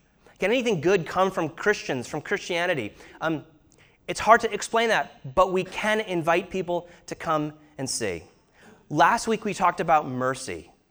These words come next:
how we have an opportunity, um, to extend mercy to people, to extend compassion to people. And when we do that, even in the face of adversity to us, people who experience it will be inspired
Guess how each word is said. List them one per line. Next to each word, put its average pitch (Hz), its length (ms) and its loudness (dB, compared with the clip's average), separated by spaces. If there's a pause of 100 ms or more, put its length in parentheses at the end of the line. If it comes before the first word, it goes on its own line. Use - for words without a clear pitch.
(340)
how 165 160 2
we 175 160 2
have 226 160 6
an 175 80 2
opportunity, 175 840 0 (520)
um, 135 200 -4 (180)
to - 140 -8
extend 165 480 2
mercy 151 360 0
to - 100 -12
people, 123 220 -10
to 175 160 -6
extend 196 340 0
compassion 160 600 -2
to 143 100 -4
people. 135 320 -4 (240)
And 156 140 2
when 170 160 4
we 214 120 2
do 196 280 0
that, 180 260 4
even 233 240 0
in 196 140 2
the 165 80 0
face 190 340 0
of 147 160 -4
adversity 160 640 -2
to 165 200 -6
us, 160 300 0 (380)
people 226 240 0
who 185 140 4
experience 185 680 0
it 165 120 -2
will 151 80 0
be 160 160 0
inspired 147 880 0